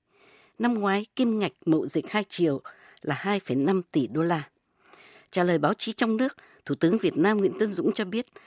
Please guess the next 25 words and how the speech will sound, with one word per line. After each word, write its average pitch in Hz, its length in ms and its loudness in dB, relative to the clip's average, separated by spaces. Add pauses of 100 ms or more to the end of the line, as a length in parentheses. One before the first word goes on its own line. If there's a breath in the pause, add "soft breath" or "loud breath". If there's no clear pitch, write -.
(160 soft breath)
là 165 100 0
hai 240 160 2
bên 220 220 -2
dự 185 240 0
kiến 190 240 2
sẽ - 100 -2
chính 220 320 -2
thức 277 120 -2 (140)
ký 214 260 0 (320)
Hiệp 165 180 -2
định 160 260 2
Thương 226 160 0
mại 185 140 0
Tự - 280 -2
do 208 200 0
với 208 100 -4
Liên 208 200 0
minh 196 220 0
Kinh 208 140 0
tế 180 200 -2
Á-Âu 190 560 -2 (360 loud breath)
trong 220 200 -2
nửa 139 140 0
đầu 143 300 -2
năm 170 220 -2